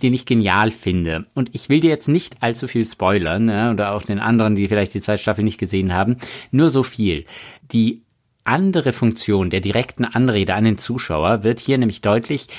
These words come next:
denn es handelt sich, letztendlich handeln sich beide,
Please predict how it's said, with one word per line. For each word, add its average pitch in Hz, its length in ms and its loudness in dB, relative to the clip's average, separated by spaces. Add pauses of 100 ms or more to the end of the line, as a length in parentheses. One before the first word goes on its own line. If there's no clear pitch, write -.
(160)
denn 113 120 2
es 107 160 -2
handelt 127 300 0
sich, 135 240 -4
letztendlich 117 840 -2
handeln 131 400 0
sich - 320 -6 (420)
beide, 127 640 0